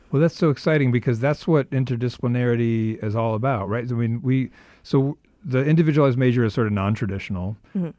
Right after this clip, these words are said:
Speaker 1: right? You kind of make it up yourself. It's interdisciplinary. It
Speaker 2: Mm-hmm.
Speaker 1: sort of has to be. So you're mixing up disciplines. And from what I'm hearing, what you're saying is that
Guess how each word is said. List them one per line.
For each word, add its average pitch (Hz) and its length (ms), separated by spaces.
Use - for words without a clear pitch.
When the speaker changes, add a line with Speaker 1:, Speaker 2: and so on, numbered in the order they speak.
Speaker 1:
right? 92 160
You 98 120
kind 104 180
of 98 60
make 95 280
it 107 80
up 107 140
yourself. 107 560
It's 113 180
interdisciplinary. 117 1080
It - 20
Speaker 2:
Mm-hmm. - 80
Speaker 1:
sort 139 160
of 110 80
has 120 180
to - 80
be. 98 120
So 104 160
you're 95 80
mixing 120 420
up 113 160
disciplines. 107 580
And 117 260
from 120 180
what 127 120
I'm 156 160
hearing, 120 260
what 110 120
you're 113 100
saying 110 340
is 107 140
that 110 260